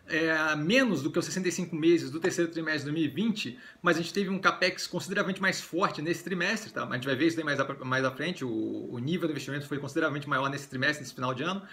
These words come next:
tá? Agradeço novamente profundamente ao time de R I por colocar na imagem aquele, aquela quantidade de meses ali que é coberta pelo caixa, porque sempre acaba facilitando. Liability Management continua consistente,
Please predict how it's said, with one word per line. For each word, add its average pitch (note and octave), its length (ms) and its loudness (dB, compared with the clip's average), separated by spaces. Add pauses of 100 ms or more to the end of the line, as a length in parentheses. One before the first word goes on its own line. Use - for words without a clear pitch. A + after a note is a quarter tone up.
(280)
tá? - 200 -4 (360)
Agradeço A3+ 580 6
novamente G3+ 460 0
profundamente F#3 840 -2 (200)
ao F3+ 180 4
time F#3 320 0
de C#3+ 80 0
R D#3 160 4
I D3+ 260 -2 (200)
por E3 140 0
colocar F3 360 4
na F3 80 0
imagem D#3+ 480 2
aquele, C3+ 640 2
aquela C3 220 2
quantidade D3+ 320 -2
de C#3+ 40 -4
meses D3 240 2
ali C#3+ 140 -2
que C#3+ 100 -6
é B2+ 40 0
coberta C#3 400 0
pelo F#3 160 -2
caixa, F#3+ 320 0
porque - 120 -10
sempre D#3 240 -4
acaba C#3+ 220 -2
facilitando. F#3+ 500 -2 (300)
Liability A3+ 400 4
Management F#3 480 0
continua G3+ 540 2
consistente, G3 640 -2